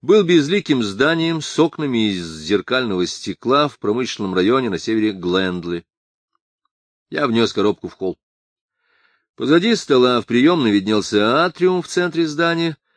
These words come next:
и окружённые стенами из матового стекла лаборатории. Я спросил доктора Дональдсона и уселся в холле.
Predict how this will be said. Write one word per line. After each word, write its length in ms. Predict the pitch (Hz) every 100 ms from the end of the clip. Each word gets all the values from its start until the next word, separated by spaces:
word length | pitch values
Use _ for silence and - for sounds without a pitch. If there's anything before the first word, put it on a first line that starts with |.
| _
и 80 | 101
окружённые 600 | 101 101 110 127 113 101
стенами 480 | - 110 107 110 101
из 120 | 92
матового 480 | 104 101 - 92 90
стекла 400 | - 87 110 123
лаборатории. 680 | 113 92 87 90 85 82 85 _ _ _ _ _ _ _ _ _ _ -
Я 200 | - 127
спросил 540 | - 135 113 131 131
доктора 480 | 117 127 107 113 110
Дональдсона 880 | 98 107 113 110 - 131 135 139 147
и 140 | 110
уселся 600 | 98 92 - 127 131 95
в 40 | 80
холле. 400 | - 85 80